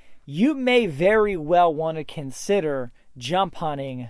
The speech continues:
with a st-, or with a, a T S S shell in your gun. All right, you can, you get more range that way, fifty, sixty yards, no problem. Even still, ridiculous pattern density at those ranges,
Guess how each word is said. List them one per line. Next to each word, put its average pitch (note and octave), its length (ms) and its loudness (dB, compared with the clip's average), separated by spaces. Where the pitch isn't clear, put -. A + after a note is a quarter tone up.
with D#3+ 220 -4
a C#3 40 -10
st-, - 300 -10
or C#3+ 120 -6
with D3+ 220 -2
a, C#3 180 -4
a C3+ 60 -10
T D#3+ 260 -2
S C#3+ 200 -4
S C#3 200 -2
shell C3 480 -4
in C#3 160 -10
your B2+ 160 -8
gun. B2 260 -12
All D3 80 -4
right, D3+ 240 0
you F#3 240 0
can, F3+ 380 2
you E3+ 80 -6
get F#3 200 4
more E3+ 280 2
range G#3+ 540 0
that A3+ 320 4
way, A#3+ 340 4
fifty, G#3+ 360 -2
sixty A3 440 -4
yards, G#3 500 4
no F#3+ 300 4
problem. G#3+ 560 0
Even D#3+ 240 -6
still, G3+ 280 0
ridiculous F3+ 720 -2
pattern E3 420 -4
density D#3 520 -4
at D3 160 -2
those C#3 220 -4
ranges, C#3 560 -10